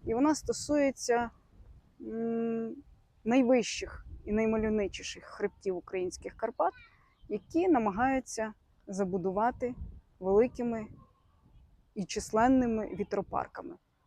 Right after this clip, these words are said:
Мова йде про потужність в один і п'ять гігават. Варто нагадати, що до повномасштабного вторгнення в Україні всього було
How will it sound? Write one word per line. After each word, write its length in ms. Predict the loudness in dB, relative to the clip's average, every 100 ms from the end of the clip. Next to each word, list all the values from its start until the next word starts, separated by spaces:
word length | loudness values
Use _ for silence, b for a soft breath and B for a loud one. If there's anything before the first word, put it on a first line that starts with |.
| _ 4
Мова 260 | 8 8
йде 200 | 8 4
про 180 | 2 -2
потужність 800 | -2 0 -2 2 0 0 -10 -18 _ _ _ _ _
в 220 | -10 -10 -8 -2
один 520 | 2 4 6 4 2 _ _ _ _ _ _
і 300 | 2 4 0 -6
п'ять 500 | 4 6 6 2 -8
гігават. 540 | -2 0 0 -2 -8 -10 _ _ _ _ _ 0
Варто 360 | 4 4 4
нагадати, 540 | -2 -2 2 2 0 -4
що 380 | -6 -4 -4 -6 b b -12
до 320 | -4 4 6 4
повномасштабного 840 | 0 -2 -2 -4 -4 -2 -2 -6
вторгнення 580 | 0 2 4 2 0 -2
в 80 | -4
Україні 580 | -4 -4 0 0 0
всього 340 | -2 -2 -2 -2
було 420 | -4 -4 -4